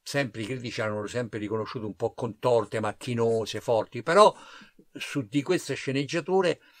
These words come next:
lui con grande abilità, con grande coraggio, diciamo pure con grande sfacciataggine, gi-, supera questo problema della sceneggiatura per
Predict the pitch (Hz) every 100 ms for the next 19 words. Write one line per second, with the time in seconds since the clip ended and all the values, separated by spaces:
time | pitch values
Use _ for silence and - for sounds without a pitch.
0 | _ 143 165 165 123 117 - - 131 127
1 | 123 117 110 110 110 127 156 170 139 123
2 | 117 113 104 139 165 170 151 160 185 160
3 | 156 175 147 110 113 135 160 151 135 127
4 | 151 156 131 - 131 - 135 123 95 95
5 | 101 98 - - - 143 139 143 - 226
6 | 156 117 101 104 101 98 107 123 110 101
7 | 104 - 123 131 156 175 180 139 - -
8 | _ _ - 143 135 120